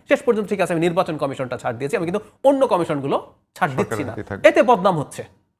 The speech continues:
Speaker 1: হচ্ছে না?
Speaker 2: হুম।
Speaker 1: আমরা অনেকে সত্যিকার অর্থে লজিক্যালি যদি করি, আপার হাউস যদি প্রপোর্শনাল রিপ্রেজেন্টেশন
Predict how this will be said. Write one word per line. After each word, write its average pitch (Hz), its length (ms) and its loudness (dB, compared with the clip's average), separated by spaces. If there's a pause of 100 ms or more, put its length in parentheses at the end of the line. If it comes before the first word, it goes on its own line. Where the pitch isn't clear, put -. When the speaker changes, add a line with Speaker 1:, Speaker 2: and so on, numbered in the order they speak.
(120)
Speaker 1:
হচ্ছে 180 220 0
না? 339 80 0
Speaker 2:
হুম। - 220 -10
Speaker 1:
আমরা 180 160 2
অনেকে 180 360 2 (280)
সত্যিকার 220 340 4
অর্থে 185 140 -2
লজিক্যালি 156 360 0
যদি 135 120 -4
করি, 123 120 -4 (180)
আপার 220 260 8
হাউস 247 180 6
যদি 247 140 0
প্রপোর্শনাল 247 480 2
রিপ্রেজেন্টেশন 202 640 0